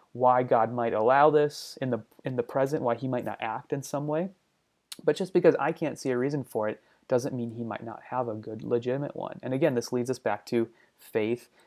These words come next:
and trust and patience in him. And it ca-, and that leads actually me to my second thing I wanna talk about. The first one was a little philosophical. This is a little bit more,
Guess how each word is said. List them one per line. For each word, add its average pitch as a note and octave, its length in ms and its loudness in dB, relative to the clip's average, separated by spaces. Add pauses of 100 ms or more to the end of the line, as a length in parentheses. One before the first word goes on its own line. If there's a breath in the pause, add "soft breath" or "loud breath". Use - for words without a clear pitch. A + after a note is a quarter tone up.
(120)
and B2 120 -4
trust - 460 -4
and A2+ 180 -8
patience A2 500 -10
in A2 80 -12
him. B2+ 260 -14 (1200 soft breath)
And C#3 80 4
it C#3 140 4
ca-, D3+ 240 6
and D3+ 80 4
that E3+ 180 6
leads F#3 200 4
actually D#3 320 4
me B2 340 -2
to A#2 260 0
my G#2+ 140 -2
second - 500 -6
thing G#2+ 220 -8
I - 20 -4
wanna G2+ 180 -8
talk - 200 -14
about. - 220 -6
The A#2 60 -12
first B2+ 300 -4
one C3 100 0
was A#2+ 140 0
a C#3 40 6
little B2 80 8
philosophical. C3 720 4
This D#3 180 4
is E3 120 2
a - 20 4
little C#3+ 140 6
bit C3 140 2
more, A#2+ 320 -4